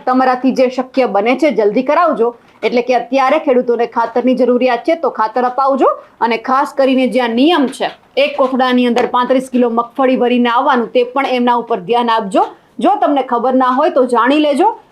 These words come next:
અને જે અત્યારે આ ઘણા બધા જગ્યા ઉપર જે આ બધું ચાલી રહ્યું છે તે બંધ કરાવજો, કારણ કે ખેડૂતો પાસે જ્યારે કંઈ જ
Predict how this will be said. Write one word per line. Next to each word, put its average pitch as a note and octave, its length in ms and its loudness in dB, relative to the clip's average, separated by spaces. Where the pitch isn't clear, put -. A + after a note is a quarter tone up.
અને B3+ 200 2
જે B3+ 140 0
અત્યારે B3+ 560 0
આ A#3+ 100 2
ઘણા B3+ 260 0
બધા B3+ 220 0
જગ્યા B3 360 0
ઉપર B3+ 360 -2
જે A#3 240 -4
આ A#3 60 2
બધું A#3+ 240 -2
ચાલી E4 300 2
રહ્યું A#3+ 280 0
છે C4 120 0
તે B3+ 160 -2
બંધ D4 320 2
કરાવજો, D#4 400 0
કારણ B3+ 220 0
કે C4 120 -6
ખેડૂતો C4 380 0
પાસે B3 320 0
જ્યારે A#3+ 300 0
કંઈ D#4 440 -2
જ E4+ 120 -2